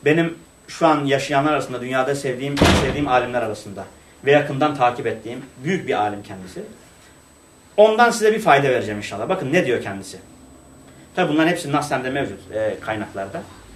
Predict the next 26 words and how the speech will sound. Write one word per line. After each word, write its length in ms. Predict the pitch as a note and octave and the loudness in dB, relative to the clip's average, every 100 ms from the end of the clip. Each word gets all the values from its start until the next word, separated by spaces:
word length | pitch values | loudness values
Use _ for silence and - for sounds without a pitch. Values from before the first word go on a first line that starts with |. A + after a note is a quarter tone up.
| - - - | -20 -20 -12
Şimdi 220 | G#3+ A3 | -2 2
bakın, 280 | F#3 A#2 G#2+ - - - - - - - - - - - | 2 0 -8 -14 -20 -20 -20 -20 -20 -20 -20 -20 -12 4
kafir 380 | F3 G3 F#4+ D4+ | 8 8 8 6
olan 280 | B3+ F#3+ F#3+ | 6 6 4
felsefeciler, 720 | E3+ D#3+ F#3+ D3+ - G#2 F2+ - - - - - - - | 2 4 2 0 -2 -4 -8 -10 -20 -20 -20 -20 -12 2
felsefecilerden 760 | D3+ D#3 F3 D3+ D3 C#3 C#3 | 2 2 -2 0 0 0 -2
İslam 280 | C3 - F3 | -4 -2 0
adı 140 | D#3 | 4
altında 280 | D#3 D3 E3 | 4 4 -2
da 60 | C#3+ | -2
felsefe 340 | A#2+ - A2 | 0 -2 -6
yapanlar 320 | A2+ A2+ A2 | -8 -6 -6
olmuş. 260 | G#2+ G#2 A3+ - - - - | -6 -6 -8 -12 -20 -16 2
Kafirlerden 640 | F3+ F3 E3+ E3+ E3+ D#3 | 4 4 4 4 4 0
de, 40 | A2+ | 0
asıl 300 | D3 F3 D#3 | -2 -2 -6
kimden 300 | D#3 E3+ F3 | -4 -2 0
geldi? 180 | D#3 A#3 | -2 -2
Yunan 200 | G#3+ F3+ | -4 0
felsefesi 460 | E3 - D3 F3+ | 0 0 -6 -8
biliyoruz 300 | F3 F3+ C3+ G#2 | -2 0 0 -4
bunları. 140 | G2+ F#2+ - - - - - - - | -12 -14 -16 -20 -20 -20 -20 -20 -16
Şimdi 440 | - B3 B3 B3 A#3+ - - - - E4+ - - - - - - - - - - - | -8 -2 0 -2 -4 -12 -20 -16 -4 -4 -4 -16 -20 -20 -20 -20 -20 -20 -20 -20 -10
bu 120 | D#3+ | -6
felsefe 520 | A3+ G#3+ G#3+ A3 C4 A#3 | 0 6 6 6 4 8
olayı 500 | G#3+ G#3+ G3 C3 | 8 10 10 8